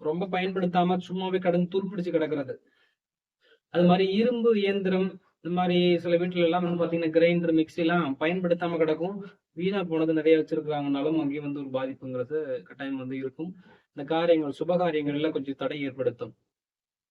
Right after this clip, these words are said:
அடுத்து குங்குமம் வந்து பாத்தீங்கன்னா கட்டாயம் வீட்டுல உள்ள மங்கையர்களே பாத்தீங்கன்னா அந்த வீட்டுல இருக்கிற பெரியவர்களே நிறைய பேரு ஸ்டிக்கர் போட்டு பயன்படுத்துறவங்க வீட்லயும் இந்த மங்கள காரியங்கள் தடையாகும்.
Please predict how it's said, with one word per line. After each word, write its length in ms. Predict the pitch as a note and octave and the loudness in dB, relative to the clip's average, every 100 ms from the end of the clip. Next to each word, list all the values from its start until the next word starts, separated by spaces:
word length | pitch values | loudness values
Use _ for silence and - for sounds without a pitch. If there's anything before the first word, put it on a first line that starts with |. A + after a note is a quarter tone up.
| _ _ _ _ _ _ _ _ - | _ _ _ _ _ _ _ _ 0
அடுத்து 240 | E3+ E3+ | 0 2
குங்குமம் 460 | F#3+ A3+ B3 A#3 F#3+ | 0 0 2 2 2
வந்து 140 | F3 F3 | 0 2
பாத்தீங்கன்னா 420 | F3 E3+ E3 E3+ | 4 4 2 2
கட்டாயம் 340 | D#3 E3 D#3+ | 2 2 2
வீட்டுல 240 | F3+ F3+ E3+ | 0 4 6
உள்ள 220 | D#3 E3 F3 D3+ D3+ D#3+ E3 - _ | 6 4 4 4 2 0 -4 -12 _
மங்கையர்களே 640 | D3+ D3+ D#3+ E3+ D#3+ D#3 E3 | -6 -2 6 6 8 4 2
பாத்தீங்கன்னா 420 | D#3+ D3 D3+ D#3 | 0 -4 -2 -2
அந்த 100 | D3+ | -2
வீட்டுல 240 | D#3+ D#3+ | -2 -2
இருக்கிற 220 | D3 D3+ D3+ | -2 -4 -6
பெரியவர்களே 480 | D3+ D#3 D3 D3 D#3 | -2 0 0 -2 -4
நிறைய 240 | C#3+ D3+ | -4 -4
பேரு 260 | D3+ D#3 D3 B2+ - - _ _ | 0 2 2 -2 -10 -18 _ _
ஸ்டிக்கர் 380 | _ F3 F3 F3+ | _ -6 -4 -2
போட்டு 200 | E3 D#3+ | -2 -2
பயன்படுத்துறவங்க 640 | D#3 D#3 D3 D3 D3 C#3+ | -2 -2 -4 -6 -4 -4
வீட்லயும் 340 | C#3 C#3 D#3+ D#3 | -4 -2 0 0
இந்த 120 | C#3 | 0
மங்கள 260 | C#3 C#3+ D#3+ | 0 2 0
காரியங்கள் 480 | D#3 C#3+ C#3 C#3+ C3+ | 0 -6 -6 -6 -4
தடையாகும். 480 | C3 C#3 C3+ C#3 | -4 -4 -6 -12